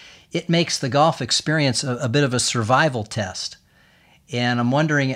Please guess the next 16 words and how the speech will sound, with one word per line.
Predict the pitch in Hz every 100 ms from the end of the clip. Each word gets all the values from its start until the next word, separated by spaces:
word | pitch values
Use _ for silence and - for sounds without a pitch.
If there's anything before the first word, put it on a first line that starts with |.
| -
how | 113 143
much | 139 -
of | 113
that | 135 143
influenced | 131 123 - 127 117 -
your | 123 117
love | 113 123 120
for | 113
the | 110
game | 113 117 110
of |
golf, | 101 120 117 107
links | 113 147 -
golf, | 104 95
that | 104 98
is. | 98 101